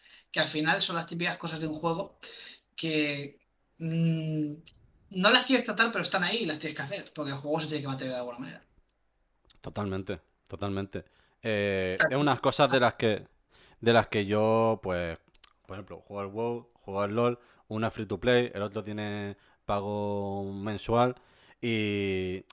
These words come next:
Speaker 2: y mucha gente dice, "No entiendo cómo la gente, eh, se compra skin en el lol y se deja un montón de dinero en el lol". El lol es un juego, se tiene que mantener. Gracias a Dios, para jugar es gratis.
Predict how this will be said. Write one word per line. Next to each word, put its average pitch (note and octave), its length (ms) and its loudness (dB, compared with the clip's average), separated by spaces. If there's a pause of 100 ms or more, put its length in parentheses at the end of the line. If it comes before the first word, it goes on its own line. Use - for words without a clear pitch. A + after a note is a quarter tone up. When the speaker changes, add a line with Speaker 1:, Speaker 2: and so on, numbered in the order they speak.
Speaker 2:
y A#2+ 80 -4
mucha B2 260 0
gente B2+ 220 -2
dice, A2 400 -2 (220)
"No B2 260 -4
entiendo F3 720 4
cómo D#3+ 600 -2
la A#2+ 160 -2
gente, D3 320 -10 (580)
eh, F#2+ 420 -10 (120)
se G2 200 -6
compra B2 300 0
skin C3 240 -4
en A#2 80 0
el G#2+ 200 0
lol D3+ 280 2 (440)
y G2 680 -2
se G#2 140 -8
deja G#2+ 180 -6
un A#2+ 80 -6
montón A2+ 260 -6
de G#2+ 80 -4
dinero A#2 300 -2
en F2+ 80 -8
el F2 120 -10
lol". G2 180 -2 (480)
El A2+ 180 0
lol C#3+ 160 8
es A#2 80 4
un A2+ 100 2
juego, D3+ 300 2
se G2+ 140 -8
tiene A2 200 -4
que G2+ 80 -2
mantener. G2+ 480 2 (300)
Gracias C#3+ 340 4
a A#2+ 40 6
Dios, B2 260 6 (100)
para B2 200 8
jugar A2 280 8
es F#2+ 80 4
gratis. B2 380 4